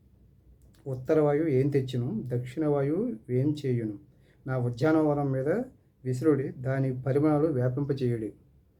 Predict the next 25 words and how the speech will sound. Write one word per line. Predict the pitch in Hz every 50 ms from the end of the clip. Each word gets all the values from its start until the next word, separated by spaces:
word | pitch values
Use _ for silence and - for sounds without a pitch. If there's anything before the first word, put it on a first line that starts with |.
| _ _ _ _ _ _ _ _ _ _ - _ _ _ _ _ _ _ _ _ _ _ _ _ _ _ _ _ _ _ _ _ _
ప్రియ | 151 143 139 120
దేవుని | 113 117 127 131 131 131
బిడ్డ, | 123 120 117 131 160 151 120 110 117 - - - _ _ _ _ _ _ _ _ _ _ _ _
మన | 147 147 143 147
జీవితంలో | 131 120 143 151 156 151 151 147 143 143
ఎన్నో | 131 123 127 131 131 127 120 120 151 190 - - - - - _ _ - 190
చూస్తూ | 190 190 - - 170
ఉంటాం, | 156 147 143 131
ఎన్నో | 127 131 143 151 156 151
సుగంధమైన | - - - 139 123 139 151 151 143 147 143
చెట్లు | 135 127 139 127 - 135
ఎన్నో | 135 131 143 147 139 143 -
చూస్తూ | 131 131 127 131 151 143
ఉంటా | 131 127 127 123 127 127
ఉంటాం. | 123 120 120 117 120 120 117 117
కానీ | 120 120 123 156 185 139
మన | 131 139 131 127 127 127 127 127 127 127 -
ప్రపంచంలో | 127 123 127 147 151 151 151 156 139 123 113 117 135 147 151 151 -
మన | 151 143 139
చ-, | 135 - - - 131
అనేక | 139 156 170 175 175 - -
చెట్లు | 147 - - 143
కనిపిస్తూ | 147 135 127 139 131 127 143
ఉంటాయి. | 131 120 120 113 113 127 151 - - -
కొన్ని | - 143 156 151 147